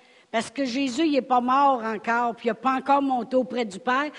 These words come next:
puis il n'a pas encore intercédé pour qu'il reçoive le Saint-Esprit. Alors Jésus dit, « Je vais vous montrer une prière que vous pouvez faire.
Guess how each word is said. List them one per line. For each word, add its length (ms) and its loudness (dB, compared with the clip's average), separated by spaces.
puis 80 0
il 0 -
n'a 60 6
pas 180 2
encore 280 0
intercédé 920 0
pour 180 -8
qu'il 200 -2
reçoive 440 0
le 80 -4
Saint-Esprit. 840 -6
Alors 260 -2
Jésus 460 -4
dit, « 160 -10
Je 100 -10
vais 100 2
vous 160 -2
montrer 480 -2
une 200 -6
prière 520 -6
que 80 -10
vous 160 -10
pouvez 300 -10
faire. 420 -8